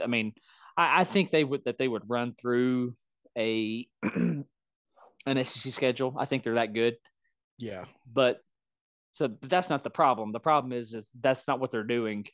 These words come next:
Speaker 1: Their,
Speaker 2: Right.
Speaker 1: their, their, their schedule is an absolute joke. And you drew Iowa from the West. I mean, whoop-dee.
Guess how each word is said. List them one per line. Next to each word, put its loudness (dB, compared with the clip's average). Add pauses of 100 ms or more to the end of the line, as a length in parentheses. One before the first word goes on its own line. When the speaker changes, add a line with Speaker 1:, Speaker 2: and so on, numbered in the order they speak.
(140)
Speaker 1:
Their, 2
Speaker 2:
Right. 2 (260)
Speaker 1:
their, 4
their, 2
their 0
schedule 0
is -8
an -6
absolute -6 (160)
joke. -2 (1120)
And 2
you 2
drew 0
Iowa 2 (720)
from -2
the -2
West. 0 (200)
I -4
mean, -4 (440)
whoop-dee. 2